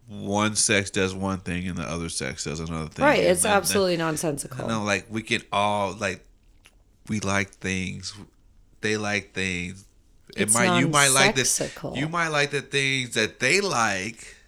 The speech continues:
Speaker 1: You, the other person might like the things that they like, but
Speaker 2: Right.
Speaker 1: it's just, we got,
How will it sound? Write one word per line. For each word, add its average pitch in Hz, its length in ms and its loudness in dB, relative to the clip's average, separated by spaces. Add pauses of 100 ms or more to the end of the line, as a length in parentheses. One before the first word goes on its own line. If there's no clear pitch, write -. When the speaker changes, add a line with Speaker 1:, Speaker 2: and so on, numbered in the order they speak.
(720)
Speaker 1:
You, 107 360 -8
the 104 160 -8
other 143 180 -4
person 143 220 -4
might 120 140 -4
like 113 160 0
the 113 60 -6
things 113 220 -2
that 110 280 -2
they 165 240 0
like, 120 420 2
but 117 140 -2
Speaker 2:
Right. 156 220 -10 (120)
Speaker 1:
it's 113 380 -2
just, 117 380 0 (580)
we 127 120 -6
got, 127 380 -2